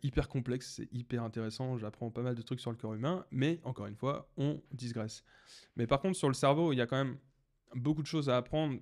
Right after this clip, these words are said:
Enfin, savoir comment, comment il fonctionne, c'est quand même très, très imp-, important, du coup, pour ces, pour, enfin, pour les personnes qui cherchent à être plus productives, qui cherchent à s'améliorer et qui cherchent à devenir, euh, des personnes meilleures, en fait.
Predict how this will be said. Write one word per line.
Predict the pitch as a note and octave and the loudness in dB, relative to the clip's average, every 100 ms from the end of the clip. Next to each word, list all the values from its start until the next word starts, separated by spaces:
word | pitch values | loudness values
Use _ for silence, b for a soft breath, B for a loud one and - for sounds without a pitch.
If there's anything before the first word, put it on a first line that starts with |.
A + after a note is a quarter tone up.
| - | -4
Enfin, | B2 A#2+ A2+ | -2 0 0
savoir | - C#3+ E3 | 2 4 4
comment, | E3 D3+ D3+ D3 | 4 4 4 2
comment | C#3+ C#3+ C#3+ | 2 2 2
il | |
fonctionne, | C3+ C3+ - F#3+ F3+ - - | 2 -2 0 0 0 -6 -10
c'est | - A#2 | -6 0
quand | B2+ | 2
même | C#3+ B2 - | 2 0 -4
très, | - | -4
très | D#3+ D#3+ D3 | -2 0 2
imp-, | C3+ - _ - | 0 -4 _ -4
important, | C#3 D#3 - E3+ | 0 0 0 0
du | D3 | 0
coup, | B2 D3 | -2 -4
pour | C3 | -4
ces, | A2+ B2+ - | -8 -12 -14
pour, | - | -14
enfin, | A#2 A#2 | -4 -4
pour | A2 | 0
les | A#2+ | 0
personnes | A#2 A#2 C#3 | 0 -4 -4
qui | C3 | -4
cherchent | A#2+ A#2+ | -6 -4
à | |
être | G#2+ - | -6 -4
plus | A#2+ | -4
productives, | - A2 A2 - D#3+ C#3+ b b b b b | -2 -2 -4 -4 -2 -2 b b b b b
qui | - B2+ | -10 -4
cherchent | - C#3 C#3 | 0 0 2
à | A#2 | -2
s'améliorer | - B2 B2 A#2+ B2 C3 D#3 D3 | 2 4 6 8 8 8 8 6
et | |
qui | B2 A2+ | 4 -4
cherchent | - C3+ - | 0 0 0
à | A#2 A2+ A2+ A2 | 0 2 0 0
devenir, | A2+ A#2 C3 C#3+ | 0 2 2 2
euh, | A2+ A2 A2 | 2 0 -2
des | A2 | -2
personnes | G#2+ A#2 A#2 | -2 -2 0
meilleures, | A#2 C#3+ B2+ | 0 0 -2
en | |
fait. | - - | -4 -12